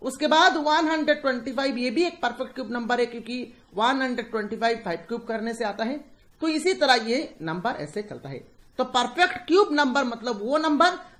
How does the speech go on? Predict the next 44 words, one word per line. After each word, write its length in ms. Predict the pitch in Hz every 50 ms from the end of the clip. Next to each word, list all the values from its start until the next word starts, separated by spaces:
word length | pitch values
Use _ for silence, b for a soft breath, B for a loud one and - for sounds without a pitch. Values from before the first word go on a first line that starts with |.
| B 180
जो 200 | 160 180 220 233
नंबर 480 | 220 214 262 320 349 330 320 285 277
किसी 340 | 277 - 208 202 202 220 233
एक 140 | 233 233 170
नंबर 320 | 165 156 170 170 196 202
का 140 | 202 - 247
क्यूब 260 | 240 - 185 160 131
हो। 140 | 135 120 110 - - - _ _ _ _ _ _ _ _ _ _ _ _ b b b b b b
अब 160 | - 226 220
यहाँ 220 | 262 285 - 427 427 427
पर 140 | 359 359 339
ये 320 | 262 233 262 320 370 403 415
जो 200 | 294 285 330 285
सेट 320 | - - 226 269 294 294 208
है, 100 | 175 131 190 - b b b b b b b b _ -
ये 240 | 220 254 330 381 392
जो 160 | 330 370 330
सेट 340 | - - 240 262 320 320 320
है 80 | 277 269
वन 240 | 254 240 247 311 320
से 120 | 320 277
लेके 240 | 262 269 262 - 262
हंड्रेड 440 | 220 208 208 208 214 277 302 202 -
तक 180 | - 190 - - - b b b b b b
हम 180 | - 202 226 240
लोगों 260 | 247 262 254 - 311
को 160 | 311 - 247
एक 340 | 240 - 185 240 254 - 190
नंबर 320 | 190 208 262 269 320 320
चूज 200 | 320 320 302 - -
करना 240 | 285 285 - 285 294
है, 120 | 311 294
वो 180 | 269 208 220 214
नंबर 320 | 214 226 247 247 277 285 285 277
परफेक्ट 460 | - 285 277 285 - 339 339 - - -
क्यूब 180 | 269 302 208
होना 120 | 190 151 139
चाहिए। 320 | - 156 143 127 117 - - _ _ b b b b b
तो 60 | - 262
यहाँ 220 | 269 277 311 330 -
पर 100 | 311 -
देखिए 220 | 320 - - 277 214
परफेक्ट 420 | - 247 240 247 - 302 302 -
क्यूब 260 | - 240 190 - -